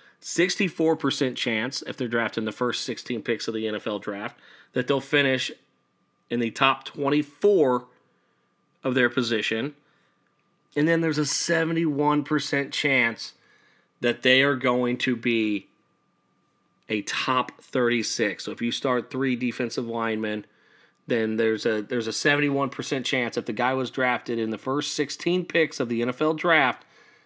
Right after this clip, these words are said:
that they're going to end up being at least a defensive end three. Thirty-two percent chance that they'll be a D end one, D M top six. But if they were taken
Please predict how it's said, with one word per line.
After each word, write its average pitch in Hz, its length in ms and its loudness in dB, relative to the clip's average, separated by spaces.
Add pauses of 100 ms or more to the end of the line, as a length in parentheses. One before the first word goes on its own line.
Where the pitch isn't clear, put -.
(160)
that - 180 -10
they're 139 160 0
going 135 460 0
to 147 340 2
end 135 540 2 (1600)
up 127 280 2
being 113 220 -2
at 110 160 -6
least - 500 -4 (220)
a 107 60 -4
defensive 101 420 -4
end 92 220 -8 (320)
three. 92 360 -4 (1080)
Thirty-two 117 420 0
percent 123 320 -4
chance 101 500 -4 (520)
that 107 100 -4
they'll 107 100 -2
be 101 180 0
a 95 80 0
D 104 280 0
end 92 220 -6
one, 98 360 -6 (100)
D 117 180 0
M 101 100 -2
top 110 340 -2
six. - 540 -4 (1700)
But 117 100 2
if 107 80 -2
they 123 120 4
were 131 100 2
taken 135 440 4